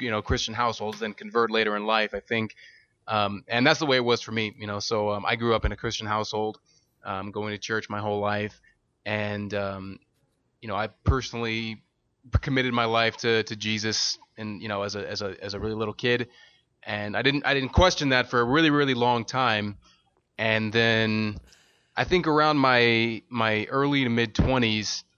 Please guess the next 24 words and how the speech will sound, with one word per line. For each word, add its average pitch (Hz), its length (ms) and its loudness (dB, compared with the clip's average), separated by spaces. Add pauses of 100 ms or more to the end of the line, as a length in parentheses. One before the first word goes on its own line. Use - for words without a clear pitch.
(300)
I 107 540 0
started 117 420 -2
to 107 100 -8
struggle 110 460 0
with, 107 380 -4
um, 98 520 -6 (520)
that 147 100 6
was 175 160 4
when 156 80 2
I 143 80 4
actually 143 400 2
started 127 300 0
to 113 80 -6
question 127 500 -4
it. 87 80 -14
That 123 140 0
was 127 120 -2
when 120 120 -2
I 113 60 0
really 123 260 2
first 123 240 -4
started 113 340 -6
to, 110 400 -8 (460)
um, 101 500 -4